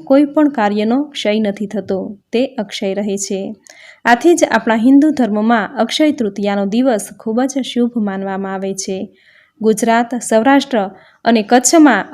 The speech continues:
અખાત્રીજને વરસનો વચલો દિવસ કહેવામાં આવે છે. અખાત્રીજનો આ દિવસ એટલે વણજોયું મુહૂર્ત. વર્ષમાં એવા ચાર વણજોયા મુહૂર્ત આવે છે: બેસતું વર્ષ, ચૈત્ર સુદ એકમ, અખાત્રીજ અને દશેરા,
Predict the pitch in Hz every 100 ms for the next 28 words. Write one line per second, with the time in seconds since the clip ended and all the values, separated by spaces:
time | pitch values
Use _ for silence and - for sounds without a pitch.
0 | 247 - 302 294 240 214 240 226 190 214
1 | 226 269 - 226 196 202 - 262 285 214
2 | 196 196 196 208 196 196 196 196 190 202
3 | 196 220 _ _ _ _ - 247 330 330
4 | 339 294 330 302 226 214 226 269 220 214
5 | - _ 233 233 202 202 233 294 262 226
6 | 202 196 196 190 196 - 208 _ _ _
7 | 208 214 - 247 208 208 - - 214 202
8 | 208 226 262 285 214 202 202 208 208 269
9 | 226 208 202 190 190 196 - 190 196 -
10 | _ _ 202 202 208 240 226 240 254 -
11 | 254 _ _ _ - 269 277 247 - 208
12 | 190 - 214 - 247 269 262 - - 220
13 | - 214 208 262 262 - 202 - _ _
14 | - 226 285 240 214 - 196 196